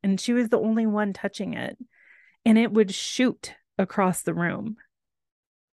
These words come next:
I don't know how you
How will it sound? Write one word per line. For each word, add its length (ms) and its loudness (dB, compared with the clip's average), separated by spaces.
I 80 6
don't 240 6
know 480 6
how 480 4
you 760 -2